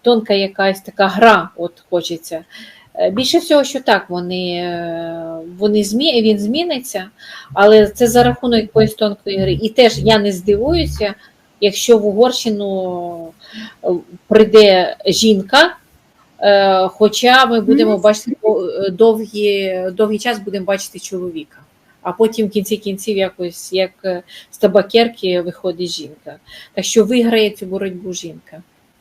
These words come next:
Speaker 2: Ух, як цікаво. Дуже багато обіцяє, що і в Україні може бути президенткою жінка, і в С Ш А, можливо, навіть. А,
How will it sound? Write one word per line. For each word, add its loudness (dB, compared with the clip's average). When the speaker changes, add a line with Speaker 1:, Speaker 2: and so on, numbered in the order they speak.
Speaker 2:
Ух, -8
як -2
цікаво. 0
Дуже -4
багато -2
обіцяє, 0
що -2
і 0
в -2
Україні 2
може 2
бути -6
президенткою 0
жінка, 0
і -6
в -8
С -4
Ш -2
А, 2
можливо, 0
навіть. -2
А, -2